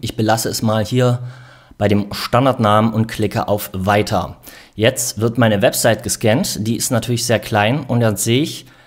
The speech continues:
meine Dateien sind zweihundertfünfzig M B und meine Datenbank sind fünf M B. So, ich klicke hier unten auf Ja, fortsetzen. Warnhinweise, ja, Prüfung der Dateigröße, kann sein, dass hier und da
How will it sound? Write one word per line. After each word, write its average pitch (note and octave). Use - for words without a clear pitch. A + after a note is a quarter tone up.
meine A2
Dateien G#2+
sind G#2
zweihundertfünfzig A2
M F#2+
B A2
und C3+
meine A2+
Datenbank G2
sind A2+
fünf A#2
M F#2+
B. E2+
So, G#2+
ich -
klicke D#3
hier D3
unten C#3
auf G2+
Ja, F#2+
fortsetzen. B2
Warnhinweise, G#2+
ja, F2
Prüfung B2+
der G#2+
Dateigröße, A2
kann B2
sein, G#2+
dass G2+
hier A2
und G2
da F#2+